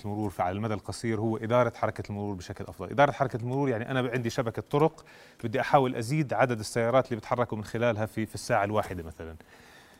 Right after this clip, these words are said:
تغليظ العقوبات وتطبيق القانون وتفعيل القانون مية بالمية، ما راح أعطيك نسبة قديش، بس أكيد راح يزيد من كفاءة شبكة المرور مية بالمية. يعني الصفاف المزدوج، الم-، التصرف الخاطئ، تغيير الم-،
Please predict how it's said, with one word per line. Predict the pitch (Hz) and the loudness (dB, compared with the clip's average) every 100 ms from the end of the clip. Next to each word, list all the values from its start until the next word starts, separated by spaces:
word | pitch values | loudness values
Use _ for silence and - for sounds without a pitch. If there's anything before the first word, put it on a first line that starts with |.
| _ _ - 107 | _ _ -10 0
تغليظ | 104 131 139 | 4 6 6
العقوبات | 120 107 117 104 104 - - | 4 2 0 2 0 0 -10
وتطبيق | 104 92 107 131 | -8 -4 0 0
القانون | 107 - 107 110 | 0 0 0 0
وتفعيل | 98 95 113 | -2 -6 -6
القانون | 107 - 104 104 110 110 117 | -6 -2 0 2 0 0 0
مية | 139 120 | 4 4
بالمية، | 107 117 113 | 2 0 2
ما | 107 | 6
راح | 120 | 4
أعطيك | 113 127 120 | 4 -2 -2
نسبة | 127 - 95 95 | -4 -4 -6 -6
قديش، | 98 117 104 | -4 -4 -4
بس | - | -8
أكيد | 113 160 131 | -2 0 2
راح | 113 110 | 0 -2
يزيد | 101 104 | -2 -2
من | 101 | -4
كفاءة | 95 - 104 98 | -8 -4 -4 -4
شبكة | - 92 90 - | -6 -6 -8 -8
المرور | 90 82 80 | -8 -8 -10
مية | 110 98 | -8 -6
بالمية. | 87 87 | -6 -8
يعني | 87 | -8
الصفاف | 110 - 113 127 - | -8 -8 0 0 0
المزدوج، | 104 123 110 120 110 104 95 - - | -2 -2 0 0 2 -2 -6 -18 -12
الم-، | 104 95 | -8 -8
التصرف | - 104 127 113 107 | -6 -2 0 0 -2
الخاطئ، | 92 123 113 110 | -2 0 0 -2
تغيير | 110 92 107 110 | -4 -4 -2 -2
الم-، | 110 | -4